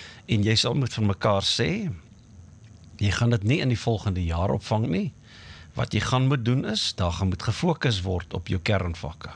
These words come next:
Die S A O I bepleit nou al baie lank van twintig twintig af om te, vir skole te sê, fokus op tale, fokus op wiskunde. Hoekom is tale so belangrik? Veral leesvaardighede.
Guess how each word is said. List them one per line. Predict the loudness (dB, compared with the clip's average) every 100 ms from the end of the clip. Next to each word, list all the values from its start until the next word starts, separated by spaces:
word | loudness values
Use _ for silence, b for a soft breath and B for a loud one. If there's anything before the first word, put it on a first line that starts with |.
| -20 -20 -20 -20 B B B B B B -2
Die | 0 2 2
S | 2
A |
O | 2
I | 2
bepleit | 2 0 2 0 2
nou | 0
al | 2
baie | 2 2 4
lank | 2 0 -4
van | 0 2 2 0 -2
twintig | 0 2 0 -2
twintig | 2 2 2 -2 -2
af | -6 -8
om | -8
te, | -6
vir | -4
skole | -2 0 0 0
te | -2
sê, | 0 0 -2 B B B B
fokus | -6 2 2 4 2 2 0 -4
op | -10 -2
tale, | 0 2 2 0 0 B B B B -20 -14 -12 -12
fokus | -2 -2 0 0
op | 0 0
wiskunde. | -2 -2 -6 -6 -10 -16 -20 -20 B B B B
Hoekom | -2 0 2
is | 2 2
tale | 2 2 2
so | 0
belangrik? | 2 2 2 0
Veral | 0 2 2
leesvaardighede. | 4 4 4 2 2 2 2 0 0 0 0